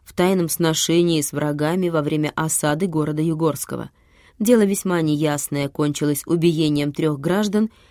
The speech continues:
и взысканием пени с иных мнимых преступников. Тысяча сто девяносто четвёртый, тысяча сто девяносто пятый годы.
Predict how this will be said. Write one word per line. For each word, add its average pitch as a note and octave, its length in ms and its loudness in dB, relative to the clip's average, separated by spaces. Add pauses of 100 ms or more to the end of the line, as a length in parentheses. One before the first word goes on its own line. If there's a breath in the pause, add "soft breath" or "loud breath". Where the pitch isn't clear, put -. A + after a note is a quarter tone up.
и A3 120 4
взысканием G3+ 720 0
пени F3 360 0
с - 140 -2
иных E3+ 460 -2
мнимых D3 480 0
преступников. C3+ 800 -8 (1400)
Тысяча A#3 380 0
сто G#3+ 160 0
девяносто F3+ 460 -2
четвёртый, F#3+ 640 -2
тысяча E3 460 -4
сто E3+ 360 -2
девяносто E3 520 -2
пятый E3+ 440 -2
годы. C3 420 -6